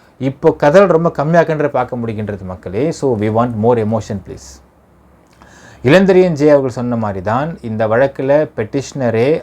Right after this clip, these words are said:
அக்யூஸ்டு தான் அப்படிங்கிறது மாறி இருக்கிறது. So, இந்த வழக்கு மொத்தம், and நம்ம அன்னைக்கே சொன்ன மக்களே, நம்ம அப்பயே சொல்லியிருப்போம்,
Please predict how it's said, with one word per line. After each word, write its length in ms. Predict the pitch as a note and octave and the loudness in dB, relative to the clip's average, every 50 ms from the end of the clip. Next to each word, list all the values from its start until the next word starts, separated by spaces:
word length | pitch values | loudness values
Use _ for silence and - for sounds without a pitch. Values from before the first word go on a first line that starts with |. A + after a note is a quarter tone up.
| - - | -6 -10
அக்யூஸ்டு 520 | G2+ G2+ - - B2 A#2+ A2+ - - G2+ | -10 -10 -8 -6 -6 -4 -6 -6 -10 -6
தான் 260 | F#2+ G2+ G2+ G2 F#2+ - _ _ _ _ _ _ _ _ _ - | -4 -4 -2 -4 -6 -10 _ _ _ _ _ _ _ _ _ -8
அப்படிங்கிறது 500 | G2 G2 G2 G#2 G2 F#2+ G2+ B2 D3 C#3 | -8 -6 -4 -6 -4 -4 -2 -2 -2 -2
மாறி 240 | A2+ G#2 G2+ G#2 | 0 -2 -2 -2
இருக்கிறது. 500 | G#2 G2 F#2+ F2+ - F#2+ F2+ F2+ F#2 F#2 - - _ - - _ - - - - | -2 -4 -6 -6 -8 -8 -6 -6 -6 -8 -10 -16 _ -20 -20 _ -20 -20 -20 -20
So, 260 | - - - C#3+ D#3+ D#3+ | -18 0 4 4 4 4
இந்த 280 | C3+ B2 C3 C3 C3 | 2 0 2 2 4
வழக்கு 400 | A#2+ B2+ C#3+ E3 D#3+ - - D#3+ | 4 4 4 2 2 0 -4 -2
மொத்தம், 440 | C3+ B2+ B2 - _ D#3 C#3+ A2+ - _ _ _ _ | -2 -2 -4 -2 _ -4 -4 -4 -8 _ _ _ _
and 160 | C3+ D3 D3+ | -12 -8 -4
நம்ம 280 | C#3+ C#3 C#3+ D3 D3 D3 | -4 -2 0 0 0 0
அன்னைக்கே 200 | D3+ D3 D3 F3 | -2 -2 -2 -2
சொன்ன 260 | D#3 - D3 C3+ B2 | -2 -2 -4 -6 -6
மக்களே, 220 | A2 G#2 G#2 G#2 | -6 -4 -4 -4
நம்ம 180 | G2+ G2 A2 A2 | -2 -2 -2 -2
அப்பயே 220 | - - F3+ F3 - | -2 0 0 0 0
சொல்லியிருப்போம், 440 | D3 C3 B2+ A#2 G#2 G2+ - G2 | -2 0 0 0 0 -2 -8 -14